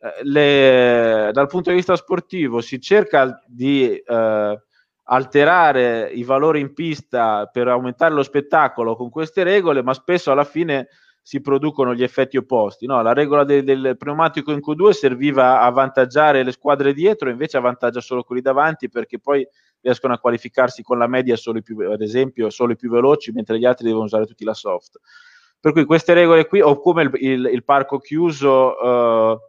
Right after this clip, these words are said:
che ha un senso, ma viene mantenuto anche in caso di pioggia, voglio dire che quando una delle due sessioni, o la gara o la, o la, o il sabato è, è bagnata, non vedo perché non devono poter toccare la macchina e modificare gli assetti tra una sessione e l'altra e correre,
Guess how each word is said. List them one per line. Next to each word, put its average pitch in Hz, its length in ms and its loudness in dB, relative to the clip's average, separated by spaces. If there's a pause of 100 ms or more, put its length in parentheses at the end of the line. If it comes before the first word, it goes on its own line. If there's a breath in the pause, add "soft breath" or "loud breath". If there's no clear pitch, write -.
(500)
che 135 160 -2
ha 139 100 4
un 151 140 -2
senso, 165 520 -2
ma 123 180 2
viene 131 240 -2
mantenuto 135 500 -2
anche 131 160 -2
in 131 80 -6
caso 139 260 -2
di 127 140 -8
pioggia, 147 380 4
voglio 117 260 -4
dire 117 240 -4
che 113 200 -12 (220)
quando 123 300 -4
una 131 160 -2
delle 123 180 -4
due 127 140 -6
sessioni, 131 640 -4
o 113 100 -4
la 123 140 0
gara 127 520 2
o 131 140 0
la, 117 320 2
o 123 140 0
la, 113 280 2 (400 soft breath)
o 113 80 -8
il 113 60 -8
sabato 127 720 0
è, 107 520 2
è 110 200 -6
bagnata, 127 640 0
non 113 160 -6
vedo 127 220 0
perché 120 360 -4
non 131 160 -6
devono 113 300 -4
poter 107 300 -6
toccare 113 320 -2
la 107 120 0
macchina 113 420 -4
e 104 40 -8
modificare 107 600 -6
gli 107 80 -6
assetti 113 600 -4
tra 104 140 -12
una 104 140 -8
sessione 113 400 -10
e - 20 -4
l'altra 135 320 0
e 107 80 -4
correre, 117 460 -4